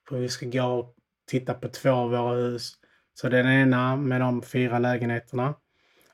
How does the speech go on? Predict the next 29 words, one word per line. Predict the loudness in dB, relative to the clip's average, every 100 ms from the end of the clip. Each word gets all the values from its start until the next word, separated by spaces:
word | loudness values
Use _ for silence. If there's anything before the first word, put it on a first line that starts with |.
| -4
Och | -2
sen, | 0 0 2 0
eh, | -2 -2 -2 -2 -2
den | -2 -2
andra, | -2 -2 -4 -4 -4 -6 _ _ _ -8
eh, | -6 -4 -2
enfamiljshuset | -4 -4 -6 -4 -6 -6 -6 -6 -12 -12
ska | -6
vi | -6
också | -6 -8
gå | -6
och | -6
kika | -6 -8 -6 -10
på. | -6 -6 -6 _ _ _ _ _ _ _
Och | -8
sen | -6 -8
så | -8
ska | -8 -6
vi | -2 -2 0 -4 -6 -10 -12
helt | -8 -6 -6
enkelt | -10 -10 -12
vara | -8 -6 -6
med | -8 -8
våra | -8 -6 -6 -6 -6 -12 -20 _ _ -20 _ _ -6
projektledare | -4 0 0 -2 -2 -2 -2 -2 -2 -2
och, | -2 -4 -10 -6
eh, | -2 -2 -4 -6 -10 -16 _ _ _ _ _ _ -6
letting | -2 0 -2 -4
agent. | -4 -4 -6 -6 -14 -20